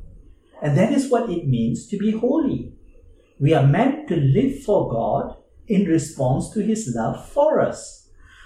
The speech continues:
This holiness, then, isn't just an abstract thing. It means that God truly loves us who are separated to do his will. And therefore, Paul is right in saying they are also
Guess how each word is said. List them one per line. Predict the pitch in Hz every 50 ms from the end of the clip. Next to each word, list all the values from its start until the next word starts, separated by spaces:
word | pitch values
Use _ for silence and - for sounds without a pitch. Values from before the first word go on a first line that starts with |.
| - -
This | 156 220 - -
holiness, | - - 269 302 330 330 302 285 220 175 135 131 - -
then, | 123 110 104 - - - - - - - - -
isn't | 226 269 277 - 320 330 302 254 240 -
just | - 117 113 113 - - - -
an | 170 180 175 -
abstract | 180 143 135 - - - - - 131 - - - -
thing. | - 113 - 131 - - - - - - - - - - - - _ _ _ _ _ - - - - - _
It | - 175 180 180 - - 151
means | 170 208 240 254 277 302 285 - -
that | - 147 - - 135
God | 165 170 185 208 240 269 - -
truly | - - 233 247 277 277 277 277 269 277 269
loves | 233 180 156 180 208 240 262 - - - - -
us | - 135 - - - - - - - - - - _
who | - 175 175 165
are | 135
separated | - - - - 190 - - 202 190 190 185 170 - 180 175 180 - -
to | - 139 131
do | - 139 139 139 139 139 - - - - -
his | - - - 175 175 170 - - 143 131
will. | 127 120 120 - - - - - - - - - - - - - - - - - - - -
And | 135 135 143
therefore, | 139 160 214 247 240 - - 139 117 - 98 - - -
Paul | 139 151 175 175
is | 160 139 - - -
right | 123 120 127 - -
in | 160 151 147
saying | - - 139 127 113 113 120 151 147
they | 131 135 131
are | 120 120 - 160
also | 180 233 240 240 - - 143 - 101 - - -